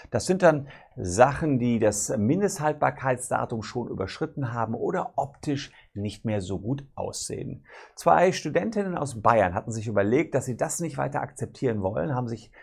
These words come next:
kurzerhand einen Sechskantschlüssel besorgt und sind in den Container eingestiegen und haben dort die noch recht guten Lebensmittel abends wieder rausgeholt. Der Supermarktbetreiber hat das Ganze entdeckt, hat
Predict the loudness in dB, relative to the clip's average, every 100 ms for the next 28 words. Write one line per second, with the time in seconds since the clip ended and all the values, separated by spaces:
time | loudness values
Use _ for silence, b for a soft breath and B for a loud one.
0 | B -4 -2 0 -4 -4 -4 -2 -2 0
1 | 0 0 -4 -4 -4 -4 -4 -8 -4 -4
2 | -2 -4 -4 2 4 4 2 -2 B B
3 | B B -2 2 4 2 -2 -6 -2 -2
4 | 0 -2 0 -4 -2 0 0 0 -2 -4
5 | -6 -6 -6 -6 0 4 4 2 -2 0
6 | 2 2 2 0 0 -2 -6 -8 -2 -2
7 | -2 0 0 0 0 2 0 -2 -6 -6
8 | -6 -6 -6 -6 -4 -4 -6 -2 0 0
9 | 0 2 2 0 -8 -12 -20 _ 0 2
10 | -4 -2 2 6 6 6 4 0 2 4
11 | 6 4 2 2 2 2 2 2 2 0
12 | -2